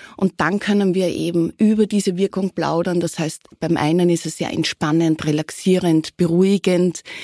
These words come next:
entkrampfend und natürlich schmerzlindernd. Es ist ein wunderbares Therapeutikum für die Haut und so können wir einfach auch mit diesem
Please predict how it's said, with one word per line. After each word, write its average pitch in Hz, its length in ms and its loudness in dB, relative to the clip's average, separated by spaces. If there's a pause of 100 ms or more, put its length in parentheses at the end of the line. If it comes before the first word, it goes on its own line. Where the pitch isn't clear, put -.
(220)
entkrampfend 190 1040 0
und 214 300 0
natürlich 190 420 0
schmerzlindernd. 190 1040 2 (420)
Es - 160 0
ist 190 140 0
ein 180 140 0
wunderbares 208 500 2
Therapeutikum 170 680 -4
für 170 120 -2
die 170 140 0
Haut 156 400 -2 (400)
und 180 320 0 (280)
so - 240 0
können 196 340 0
wir 185 120 0
einfach 170 280 0
auch 175 260 -6
mit 180 240 0
diesem 180 240 2